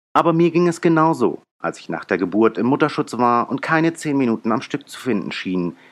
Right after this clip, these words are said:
um mich ungestört mit der Zeitung hinzusetzen. Ich ließ den halben Tag das Radio laufen,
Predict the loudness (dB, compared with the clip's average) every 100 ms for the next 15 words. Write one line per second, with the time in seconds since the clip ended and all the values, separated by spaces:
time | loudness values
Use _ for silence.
0 | _ 0 0 2 2 2 0 -2 -2 -2
1 | -4 -6 0 0 2 0 -2 -6 -6 -6
2 | -10 -16 _ _ _ _ _ _ _ -20
3 | _ _ -4 0 0 0 2 2 2 2
4 | -2 -2 -2 2 2 2 2 2 0 -8